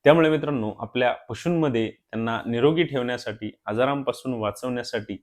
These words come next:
निश्चितच या टॉक्सिन बाइंडरचा अतिशय चांगला रिझल्ट आपल्याला आपल्या पशूंमध्ये पाहायला मिळतो. त्यासोबतच मित्रांनो, या टॉक्सिन बाइंडरच्या वापरामुळे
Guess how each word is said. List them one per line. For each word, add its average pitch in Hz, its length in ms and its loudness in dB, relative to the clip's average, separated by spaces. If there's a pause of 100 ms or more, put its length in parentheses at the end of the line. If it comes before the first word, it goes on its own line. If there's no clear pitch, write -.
(600)
निश्चितच 131 680 0
या 120 140 0 (120)
टॉक्सिन 139 400 0
बाइंडरचा 123 560 0
अतिशय 156 360 -4
चांगला 117 400 -2
रिझल्ट 113 400 -4
आपल्याला 120 500 0
आपल्या 110 280 -4
पशूंमध्ये 107 640 -4 (140)
पाहायला 101 300 -4
मिळतो. 90 180 -8
त्यासोबतच 190 460 4
मित्रांनो, 170 560 0
या 135 240 4 (140)
टॉक्सिन 160 360 0
बाइंडरच्या 139 420 0
वापरामुळे 120 540 0